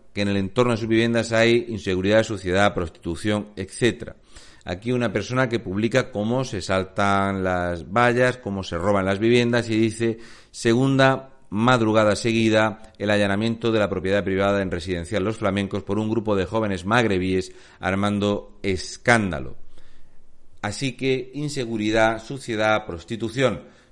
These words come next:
Pero esto es lo que demanda la izquierda en España. Este es el turismo de calidad que necesitamos y esto es lo que trae prosperidad a nuestro país. Por ejemplo, esto es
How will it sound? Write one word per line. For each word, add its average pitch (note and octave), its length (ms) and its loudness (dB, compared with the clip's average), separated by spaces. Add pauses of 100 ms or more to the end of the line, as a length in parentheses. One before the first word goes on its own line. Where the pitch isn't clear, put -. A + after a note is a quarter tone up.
Pero A2+ 220 2
esto D3 340 0
es C3+ 220 -2
lo A2 300 -4
que - 400 -8
demanda G#2+ 1080 0
la F#2 180 0
izquierda G#2+ 540 0
en F#2+ 80 -2
España. F#2+ 560 -2
Este G#2 260 -8
es - 140 -8
el G2+ 180 -2
turismo B2 680 -4 (240)
de F#2 160 -6
calidad F#2 480 0
que G#2+ 80 -4
necesitamos F#2+ 640 -6
y A2 60 0
esto A#2 180 -6
es F#2+ 100 -6
lo A2 100 -6
que F#2 120 -4
trae B2+ 280 2
prosperidad E2+ 760 -4 (280)
a - 120 -8
nuestro F2 280 -4
país. A2+ 400 2 (360)
Por A2+ 100 -2
ejemplo, D#3 720 -2
esto C3 380 -2
es E3+ 340 -2